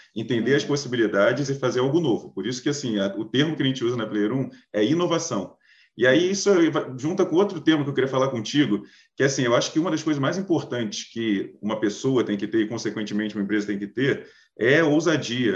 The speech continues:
Speaker 1: é falta de medo. É, é, é, assim, pra você fazer o novo, pra você dar o passo além, pra você se destacar, cara, você não pode ter medo de errar. É, e eu, e assim,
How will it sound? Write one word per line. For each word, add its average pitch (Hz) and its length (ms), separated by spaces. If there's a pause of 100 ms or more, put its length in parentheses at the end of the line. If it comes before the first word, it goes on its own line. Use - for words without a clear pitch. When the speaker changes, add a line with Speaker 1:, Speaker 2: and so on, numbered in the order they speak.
(140)
Speaker 1:
é 95 40
falta 139 440
de 147 140
medo. 101 480
É, 104 340
é, - 20
é, 98 340
assim, 98 240
pra 104 120
você 139 440 (300)
fazer 131 380
o 147 80
novo, 120 360
pra 104 120
você 104 280
dar 139 120
o - 80
passo 131 260
além, 110 200
pra 104 120
você 101 220
se - 120
destacar, 123 720 (280)
cara, 139 200
você 170 280
não 165 120
pode 160 200
ter 156 80
medo 147 180
de 135 100
errar. 101 400 (240)
É, 98 380
e 156 400
eu, 160 300
e 151 100
assim, 117 500